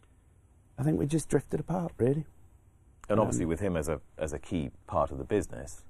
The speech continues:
Speaker 1: Yeah, it becomes difficult,
Speaker 2: it
Speaker 1: doesn't
Speaker 2: bec-,
Speaker 1: it?
Speaker 2: well, it becomes
Speaker 1: Yeah.
Speaker 2: borderline
Speaker 1: It become-,
Speaker 2: unsustainable,
Speaker 1: yeah,
Speaker 2: doesn't it?
Speaker 1: yeah. And, um, look, I mean, I look forward to seeing Bert at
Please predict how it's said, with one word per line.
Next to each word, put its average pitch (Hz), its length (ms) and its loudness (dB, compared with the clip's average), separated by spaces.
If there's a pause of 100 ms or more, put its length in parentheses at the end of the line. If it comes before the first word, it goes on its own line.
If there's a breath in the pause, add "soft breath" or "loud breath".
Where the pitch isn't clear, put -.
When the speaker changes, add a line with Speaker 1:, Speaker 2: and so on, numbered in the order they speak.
(260)
Speaker 1:
Yeah, 120 100 2
it 107 80 -4
becomes 127 320 0
difficult, - 420 -2
Speaker 2:
it 82 80 4
Speaker 1:
doesn't 101 140 4
Speaker 2:
bec-, - 100 0
Speaker 1:
it? 117 40 0
Speaker 2:
well, 82 140 6
it 64 100 -2
becomes 110 280 4
Speaker 1:
Yeah. - 60 -14
Speaker 2:
borderline 78 380 4
Speaker 1:
It 82 60 2
become-, 78 140 0
Speaker 2:
unsustainable, 92 460 0
Speaker 1:
yeah, - 80 2
Speaker 2:
doesn't - 200 2
it? - 180 -14
Speaker 1:
yeah. 101 180 0 (340 loud breath)
And, 123 520 6
um, 123 360 8 (380)
look, 107 260 4 (100)
I 107 80 0
mean, 104 320 2 (1120 soft breath)
I 110 120 6
look 110 220 4
forward 123 360 6
to 107 240 2 (680 loud breath)
seeing 117 380 2
Bert 107 400 0
at 98 160 0